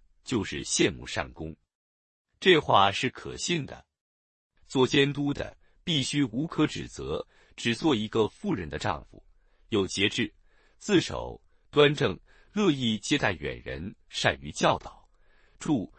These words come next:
中文译作主教的，就是提摩太前书这里的监督。新约里共有七处提到监督。天主教说：“对啊，这就是我们说的主教、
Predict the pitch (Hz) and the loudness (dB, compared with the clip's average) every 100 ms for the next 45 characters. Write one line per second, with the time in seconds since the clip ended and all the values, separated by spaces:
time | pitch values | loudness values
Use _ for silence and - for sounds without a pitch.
0 | - - 214 208 127 127 165 131 110 - | -20 -4 0 2 2 0 -4 -2 -2 -2
1 | 64 69 160 113 82 62 - _ - 98 | -10 -2 2 2 0 -10 -14 _ -6 -4
2 | - 67 - - 120 98 80 - 113 87 | -6 -12 -10 -6 -6 -4 -6 2 2 2
3 | - 95 117 120 - 123 80 - - 104 | -2 -4 -4 -6 -4 -4 -4 -6 -6 -2
4 | 107 110 107 101 _ _ _ - - 190 | -2 -2 -6 -8 _ _ _ -10 -4 -2
5 | 185 190 90 67 - 151 92 - _ - | 2 2 0 -10 -2 -2 -2 -12 _ -4
6 | 92 73 - - 175 180 - 87 - - | -4 -4 -6 -4 -2 -4 -6 -10 -12 -20
7 | - 82 64 62 - 87 82 69 - _ | -12 -8 -8 -6 -4 -4 -6 -12 -14 _
8 | _ _ _ _ _ _ _ - 160 143 | _ _ _ _ _ _ _ 2 4 4
9 | 98 120 95 - 98 98 - _ _ _ | 0 2 2 2 -2 -2 -6 _ _ _
10 | 170 123 98 78 - _ _ - 214 160 | 4 6 4 2 -8 _ _ 2 2 4
11 | 147 - 120 82 76 87 151 143 117 - | 0 0 -2 -2 -4 -4 -2 -2 -2 -6
12 | 123 - 139 85 | -8 2 2 2